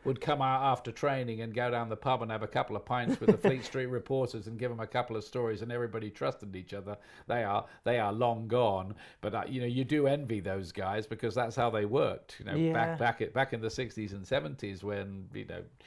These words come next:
Speaker 1: Charlie Cook and Alan Hudson and Peter Osgood and Jimmy Greaves, you know, players like that would, would, would go down and be, be mates with the, with the reporters.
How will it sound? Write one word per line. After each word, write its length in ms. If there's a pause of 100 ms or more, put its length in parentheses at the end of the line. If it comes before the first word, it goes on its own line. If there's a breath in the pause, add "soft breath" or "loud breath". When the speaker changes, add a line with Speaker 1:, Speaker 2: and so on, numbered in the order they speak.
(220 loud breath)
Speaker 1:
Charlie 400
Cook 340
and 120
Alan 260
Hudson 280
and 100
Peter 340
Osgood 400
and 240
Jimmy 280
Greaves, 600
you 100
know, 140 (400 loud breath)
players 300
like 160
that 180
would, 180
would, 220 (140)
would 160
go 180
down 300
and 80
be, 140 (100)
be 120
mates 360
with 160
the, 220
with 120
the 100
reporters. 760